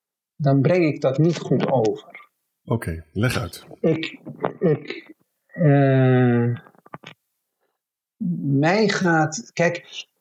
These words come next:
Speaker 1: eh, wat je ook kiest, je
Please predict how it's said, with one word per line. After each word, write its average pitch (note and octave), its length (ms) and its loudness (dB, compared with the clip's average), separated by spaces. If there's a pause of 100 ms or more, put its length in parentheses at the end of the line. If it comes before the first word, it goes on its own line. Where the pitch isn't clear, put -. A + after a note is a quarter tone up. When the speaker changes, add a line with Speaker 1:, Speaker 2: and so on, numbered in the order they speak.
(120)
Speaker 1:
eh, D3+ 220 0
wat G3 340 -2
je - 100 2
ook C3+ 180 0
kiest, - 640 -2 (280)
je C3+ 380 0